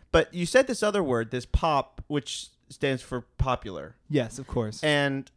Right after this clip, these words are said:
Speaker 1: um, so how does, what, so why don't you explain a little bit for our audience, what is,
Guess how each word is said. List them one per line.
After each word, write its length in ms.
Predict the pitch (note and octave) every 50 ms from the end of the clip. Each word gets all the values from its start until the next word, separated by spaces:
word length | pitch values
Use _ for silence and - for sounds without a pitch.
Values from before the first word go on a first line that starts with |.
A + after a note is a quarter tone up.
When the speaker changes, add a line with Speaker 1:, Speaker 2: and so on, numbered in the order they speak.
| _ -
Speaker 1:
um, 560 | D3 C#3+ C3+ B2+ B2+ B2+ B2 A#2+ A#2+ C3+ C#3 _ _ _ - - _ _ _ _ _ _ _ _ _
so 200 | - - - F#3+ F3
how 240 | D#3 G3+ A#3+ C#4 D4+
does, 220 | E4 D4 B3 - - _ _ -
what, 280 | F3 E3+ F#3+ - - - _ _ _ _ _ _ - F2+ E2 _ _ _ -
so 460 | E3 - G3+ G3+ G3 F#3+ F3+ - - _ _ _ _ _ _ _ _ _ _ _ _ _ _ _
why 140 | - F#3 G3+
don't 160 | B3 C#4 B3 -
you 120 | A#3 G#3+
explain 440 | G3 - - - - F3+ E3 D#3+ D#3+
a 60 | D#3
little 140 | D3+ C#3+ C#3
bit 140 | C3+ B2+ -
for 160 | - C3+ B2+
our 200 | D#2 B2+ C3+ C3+
audience, 480 | C3 C3 B2+ B2 B2 B2 A#2+ - - - _ _ _ _ _ _ _
what 160 | - F#3 A3
is, 120 | C4+ B3